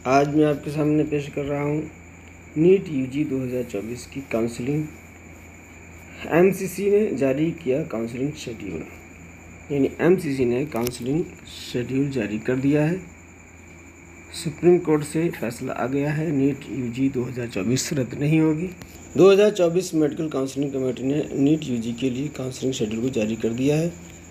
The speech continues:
छात्र ऑफिशियल वेबसाइट एमसीसी डॉट एनआईसी डॉट इन पर जाकर schedule को check और download कर सकते हैं। Medical counseling committee ने नीट यूजी counseling के लिए schedule जारी कर दिया है। Schedule check करने के लिए उम्मीदवारों को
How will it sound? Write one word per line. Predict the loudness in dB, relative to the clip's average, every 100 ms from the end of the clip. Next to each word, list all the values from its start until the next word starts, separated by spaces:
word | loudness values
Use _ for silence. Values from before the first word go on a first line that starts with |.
| -8
छात्र | 4 6 6 2 0
ऑफिशियल | 0 0 -2 0
वेबसाइट | -2 -2 0 -2 -2 -10 -10 -12 -2
एमसीसी | 2 2 2 -4 -4 -6
डॉट | -6 -4 -2 -2 -4 -10 -2
एनआईसी | 0 2 0 -2
डॉट | -2 -2
इन | -4
पर | -4 -6
जाकर | -4 -6
schedule | -4 -4 -4
को | -6 -8
check | -8 -2 -2 -2
और | -6
download | -6 -8 -6
कर | -4
सकते | -2 -4 -2 -2
हैं। | -2 -8 -12 -18 -20 -20 -20 -20 -20 -20 -20 0
Medical | 4 6 8 6 2
counseling | 0 0 0 -2 0
committee | 0 0 0
ने | 0 0
नीट | 2 4 4 2
यूजी | -2 -2 -4 -8
counseling | -4 -2 0 -2
के | 0 0
लिए | 0
schedule | 2 2 2
जारी | 0 0 0
कर | -2
दिया | 2 2
है। | 0
Schedule | -2 0 4 2
check | 2 0
करने | 2 4 4
के | 4
लिए | 2
उम्मीदवारों | 4 2 0 0 0
को | -2 -4